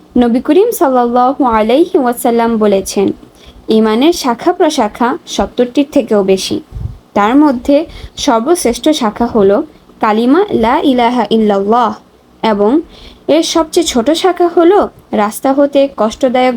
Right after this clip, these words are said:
বস্তু সরিয়ে ফেলা, যেমন ইট, পাথর, কাটা, নাপাক ইত্যাদি।" ইমানের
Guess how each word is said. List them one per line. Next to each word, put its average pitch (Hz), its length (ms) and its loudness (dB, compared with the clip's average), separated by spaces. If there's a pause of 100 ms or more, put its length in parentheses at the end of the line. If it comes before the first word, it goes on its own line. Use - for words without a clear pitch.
বস্তু 269 340 0
সরিয়ে 214 380 0
ফেলা, 208 360 -2 (260)
যেমন 208 480 2 (380)
ইট, 262 440 0 (320)
পাথর, 277 480 0 (340)
কাটা, 247 460 -2 (260)
নাপাক 220 520 0 (200)
ইত্যাদি।" 294 480 -2 (920)
ইমানের 330 460 4